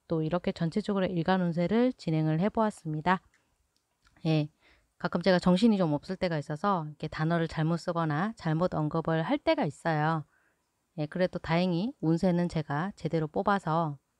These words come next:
예, 영상은 제가 경금부터 다시, 경금 신금만 이제 잘라붙이기 좀 애매해가지고 그냥 여기서부터 다시 찍었어요.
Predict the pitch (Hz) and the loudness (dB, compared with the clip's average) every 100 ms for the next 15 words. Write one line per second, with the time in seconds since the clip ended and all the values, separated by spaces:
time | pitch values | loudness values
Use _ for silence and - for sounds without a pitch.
0 | _ _ 156 139 147 151 156 160 226 254 | _ _ -8 -4 -4 -2 -2 0 0 -2
1 | - - - - - 147 - 165 208 196 | -6 -18 -20 -18 -12 -8 -2 0 0 0
2 | 180 151 151 147 151 180 226 - 151 160 | 0 -2 -4 -6 -4 -4 -6 -4 0 0
3 | 180 - 302 311 302 277 214 165 160 - | 2 4 6 6 6 6 4 2 -2 -8
4 | 156 214 240 190 - 180 170 165 160 175 | -4 -2 0 -2 -6 -6 -6 -6 -2 0
5 | 180 160 - 143 202 - 190 156 156 226 | 0 -2 -6 -6 -6 -4 -4 -4 -4 -6
6 | 202 190 156 - - 214 190 - 139 | -6 -6 -8 -10 -10 -6 -6 -6 -12